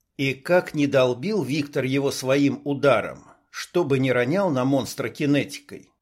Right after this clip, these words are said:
всё тому было нипочём. Слишком крепкая броня оказалась. Ословив пару полуметровых игл, которые пробивали на вылет даже бетонные стены,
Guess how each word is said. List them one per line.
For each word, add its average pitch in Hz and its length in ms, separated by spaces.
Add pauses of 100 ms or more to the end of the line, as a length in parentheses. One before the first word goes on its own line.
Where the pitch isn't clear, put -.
всё - 300
тому 160 280
было 123 220
нипочём. 127 640 (400)
Слишком 170 720
крепкая 156 480
броня 127 420
оказалась. 110 760 (480)
Ословив 147 640
пару 190 300
полуметровых 165 880
игл, 131 400
которые 165 480
пробивали 143 560
на 143 180
вылет 143 340
даже 131 220
бетонные 131 680
стены, 143 520